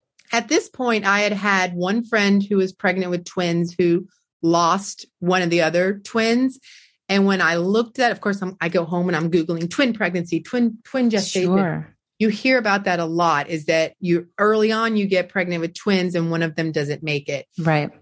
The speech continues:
Speaker 1: And so in my head, I'm thinking, "Oh my gosh, I'm gonna have to deal with losing one of,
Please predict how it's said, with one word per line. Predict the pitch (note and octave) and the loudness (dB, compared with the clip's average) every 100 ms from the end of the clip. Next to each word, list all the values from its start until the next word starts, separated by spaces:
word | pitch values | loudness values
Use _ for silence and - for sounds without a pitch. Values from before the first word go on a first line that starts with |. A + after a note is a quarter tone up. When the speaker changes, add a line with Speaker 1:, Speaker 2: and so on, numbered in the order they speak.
| - | 0
Speaker 1:
And | F#3+ F3+ F#3 | 2 2 -2
so | - F#3 F3 | 0 0 2
in | G3 | 0
my | F#3+ F3+ | 0 0
head, | F#3+ A#3+ A#3 | -4 -2 0
I'm | A3+ G3+ | 2 0
thinking, | G3+ F#3 F3 F3 E3+ E3 D#3+ _ _ _ _ _ _ _ _ _ _ _ - | 0 -2 -2 -2 -2 -2 -6 _ _ _ _ _ _ _ _ _ _ _ -2
"Oh | G3 | 2
my | F#3+ F3+ | 2 2
gosh, | G#3 A3+ F#3+ - - | 0 0 0 -2 -10
I'm | - F#3+ B3+ | -2 0 0
gonna | C#4+ A#3+ | -2 -2
have | G3+ F#3 | -2 -2
to | - | -2
deal | D#3+ D3 F3+ F3+ | -6 0 0 2
with | F3 E3+ | -2 -4
losing | D#3 F3 F#3 F3+ F3 E3 | -2 0 0 0 0 0
one | D#3+ D#3 | 0 -2
of, | D#3 | -4